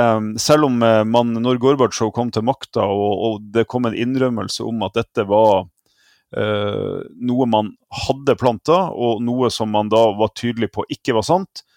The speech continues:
så kan man se i visse deler av Afrika nå at når det kommer, eh, for eksempel europeiske leger dit, eh, med tilbud om vaksini-, vaksine til for eksempel ting som Ebola eller, eh,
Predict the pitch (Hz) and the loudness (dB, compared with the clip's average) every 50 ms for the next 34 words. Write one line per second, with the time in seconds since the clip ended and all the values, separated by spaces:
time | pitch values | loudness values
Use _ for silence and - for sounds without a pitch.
0 | _ _ _ _ _ _ _ _ _ _ _ - - 131 120 - 139 147 156 160 | _ _ _ _ _ _ _ _ _ _ _ -10 -6 -6 -2 0 0 2 2 2
1 | 147 120 - - - 139 143 135 120 113 123 - - 123 113 107 107 110 120 123 | 0 0 0 0 2 4 4 4 2 0 -2 -2 -2 -2 -2 0 2 2 2 4
2 | 127 117 101 92 104 107 107 104 101 101 98 98 - 101 127 131 127 - - 104 | 4 2 2 4 4 4 4 2 2 -2 -6 -8 -4 -2 0 0 -2 -2 -6 -8
3 | 98 - 107 107 107 110 123 147 160 147 117 101 - 107 104 107 - - - 120 | -6 -4 -2 -2 -2 -2 -4 -4 -2 -2 -2 -2 -4 -6 -8 -8 -8 -8 -8 -4
4 | 123 127 117 104 - 101 95 95 92 - - 120 110 101 - - 113 113 107 - | -2 -2 -2 -2 -2 -2 -4 -4 -4 -4 -2 -2 -2 -2 -2 -4 -6 -6 -8 -10
5 | 107 95 90 92 104 110 107 104 - - 120 123 117 - - - 101 101 104 113 | -10 -8 -6 -4 -4 -4 -6 -6 -4 -2 -2 -2 -2 -2 -2 -2 0 2 2 2
6 | 117 117 110 98 95 92 90 _ - - - _ _ _ _ _ _ _ _ _ | 2 2 0 -2 -4 -8 -8 _ -18 -20 -20 _ _ _ _ _ _ _ _ _
7 | _ _ _ - - 110 110 107 - 117 120 - - - 131 135 143 139 123 113 | _ _ _ -8 -6 -4 -4 -4 -4 -6 -6 -4 -2 0 0 0 0 0 0 0
8 | 101 110 117 110 101 98 - - - 117 113 110 113 120 - 123 117 - - - | 0 0 0 0 -2 -2 -4 -4 -6 -4 -4 -2 -4 -2 -2 -2 -2 -2 -2 -2
9 | 123 123 131 127 120 101 95 - 113 107 - - 110 - - 107 107 - - 101 | 0 0 0 0 0 -2 -2 -2 -4 -4 -2 -4 -6 -4 -6 -6 -6 -8 -10 -8
10 | - - 110 110 107 98 - - 101 98 98 98 98 113 117 113 104 101 92 92 | -6 -4 -4 -4 -6 -8 -10 -8 -10 -8 -8 -4 0 0 0 0 0 -4 -6 -4
11 | 92 95 92 92 90 104 104 101 95 95 92 95 92 95 98 95 92 92 92 92 | -4 -4 -2 -2 -2 -2 -2 0 0 0 -2 -2 -4 -4 -4 -2 -2 -2 -2 -4
12 | 90 | -6